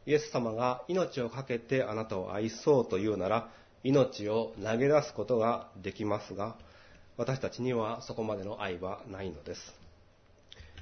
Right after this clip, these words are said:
イスラエルという国がイエス様の生まれ故郷ですから、今は戦地です。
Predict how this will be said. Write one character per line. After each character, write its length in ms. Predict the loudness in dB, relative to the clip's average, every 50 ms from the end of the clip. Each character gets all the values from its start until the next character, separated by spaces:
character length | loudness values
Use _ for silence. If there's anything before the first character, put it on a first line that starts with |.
| -18 -18 -20 -20 -20 -14 -10
イ 80 | -8 -6
ス 140 | -2 2 6
ラ 140 | 6 8 8
エ 40 |
ル 120 | 6 6 4
と 100 | 2 0
い 100 | -2 -2
う 60 | -4
国 240 | -4 -2 -2 0 0
が 220 | 0 0 -2 -2 0
イ 100 | 0 0
エ 60 | 0
ス 60 | 0
様 200 | 0 -4 -2 -2
の 100 | -2 -2 -2
生 100 | -2 0
ま 140 | 2 2 4
れ 100 | 2 2
故 160 | 0 -2 -2
郷 160 | -2 -4 -4
で 120 | -4 -6
す 120 | -10 -12 -10
か 120 | -6 -4
ら、 240 | -2 -2 -2 -4 -6 -10 -16 -16 -6 0
今 180 | 2 4 4
は 300 | 4 2 0 -2 -4 -6 -10
戦 300 | -10 2 4 4 4 4
地 120 | 2 -2 -6
で 120 | -6 -8
す。 200 | -8 -10 -16